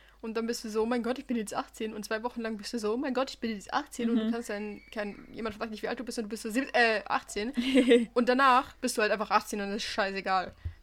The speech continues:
Speaker 1: So,
Speaker 2: Ja.
Speaker 1: weißt du, danach ist es einfach, du gewöhnst dich so schnell dran, glaub ich. Äh, aber ich glaube, dass ich sehr A-, Angst haben werde, trotzdem.
Speaker 2: Mhm.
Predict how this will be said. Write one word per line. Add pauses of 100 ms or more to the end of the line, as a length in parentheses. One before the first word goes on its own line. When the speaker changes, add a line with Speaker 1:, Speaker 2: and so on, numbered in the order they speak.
(120)
Speaker 1:
So,
Speaker 2:
Ja. (460)
Speaker 1:
weißt
du, (200)
danach
ist
es
einfach,
du
gewöhnst
dich
so
schnell
dran,
glaub
ich. (400)
Äh, (100)
aber
ich
glaube,
dass
ich
sehr
A-,
Angst
haben
werde, (480)
trotzdem. (500)
Speaker 2:
Mhm.